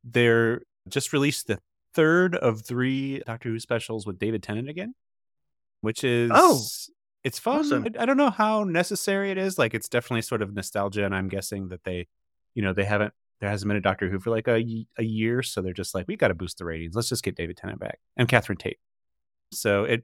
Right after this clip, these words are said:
Speaker 1: reminds me a little bit of the Doctor Who version of, like, Star Trek Picard, where it's just, like, a little bit nostalgic for those days. But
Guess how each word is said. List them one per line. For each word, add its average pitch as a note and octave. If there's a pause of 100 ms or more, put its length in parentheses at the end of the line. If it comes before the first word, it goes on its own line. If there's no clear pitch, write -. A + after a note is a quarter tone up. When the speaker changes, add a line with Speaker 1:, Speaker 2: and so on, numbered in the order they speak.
Speaker 1:
reminds C3+
me C#3
a B2+
little C3
bit C3
of A#2
the A2+
Doctor G#2+
Who G#2+
version G#2
of, F#2+
like, F#2+
Star G#2
Trek G2
Picard, G2+
where G2
it's F2
just, -
like, F#2
a F#2
little F#2
bit F2+ (580)
nostalgic F#2+
for G#2+
those G#2
days. A2+
But F#2